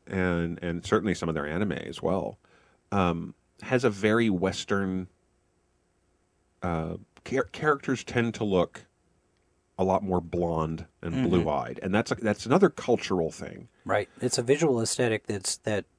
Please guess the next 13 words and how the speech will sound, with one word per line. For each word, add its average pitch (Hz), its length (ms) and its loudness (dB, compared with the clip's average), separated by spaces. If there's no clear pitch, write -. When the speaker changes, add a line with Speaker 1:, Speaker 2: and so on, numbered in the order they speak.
Speaker 2:
you 117 160 -2
find 143 380 4
in 104 80 -4
a 95 80 -2
lot 120 400 2
of 87 100 -6
it. 87 140 -8
Speaker 1:
Right, 98 280 8
and 95 480 0
it's, - 440 -2
um, 87 600 2
there's 104 280 6
a, 92 640 4